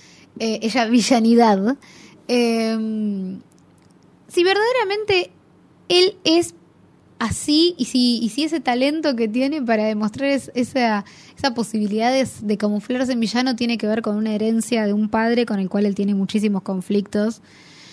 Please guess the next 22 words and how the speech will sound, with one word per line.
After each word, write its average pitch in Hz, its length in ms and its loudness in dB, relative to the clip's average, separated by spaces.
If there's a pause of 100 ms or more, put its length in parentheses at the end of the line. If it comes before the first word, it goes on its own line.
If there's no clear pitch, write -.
(300)
Eh, 196 840 -2
y 302 80 0
en 339 80 0
realidad, 339 560 2
obviamente, 262 420 2
esta 208 260 -2
pregunta, 247 480 0
yo - 200 -6
entiendo 240 420 0
que 208 60 -2
es 196 80 -2
una 202 160 -2
pregunta 202 480 -2
ficticia, 214 680 0
no 214 220 0
que 208 100 -2
verdaderamente 196 800 -2
él 208 100 0
entra 220 440 -2
en 190 80 -6
esa 196 240 -4
cuestión, 202 560 -4